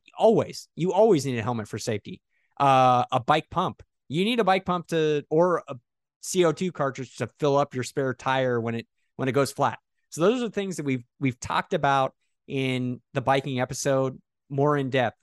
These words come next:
We didn't go into those tonight. I'm sure you can figure out how to find those. This was just about the methodology behind biking. And let me tell you, one of the biggest things this has done for me, Sean,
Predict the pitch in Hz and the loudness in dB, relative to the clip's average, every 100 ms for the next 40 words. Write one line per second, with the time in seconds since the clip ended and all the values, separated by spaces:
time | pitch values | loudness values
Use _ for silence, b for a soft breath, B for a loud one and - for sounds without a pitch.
0 | _ 135 131 180 156 156 165 151 131 131 | _ -8 -2 -2 0 0 0 -4 -8 -4
1 | 131 123 - - _ _ _ - 139 123 | -2 -2 -8 -18 _ _ _ -6 -4 -4
2 | - - 127 - 151 143 135 - 143 135 | -6 -6 -6 -2 -2 -2 -4 -2 0 2
3 | 127 120 127 123 123 123 131 139 147 _ | 0 0 -2 -2 -4 -4 -4 -6 -8 _
4 | _ - 151 247 208 214 - 175 170 160 | _ -6 -4 -2 -2 -4 -4 0 0 0
5 | 135 135 143 127 123 127 120 117 113 113 | -2 -4 -2 0 2 2 -2 -6 -8 -8
6 | 110 110 104 - _ _ _ - 120 113 | -6 -6 -10 -14 _ _ _ -4 -2 -2
7 | 110 107 139 220 202 170 135 113 - _ | -6 -4 -4 -4 -2 0 0 -2 -6 _
8 | _ 151 233 156 156 151 143 131 117 120 | _ -4 0 0 0 -2 -6 -8 -8 -10
9 | 117 117 120 120 120 117 127 120 127 | -4 -2 -2 -6 -8 -6 -4 -4 -6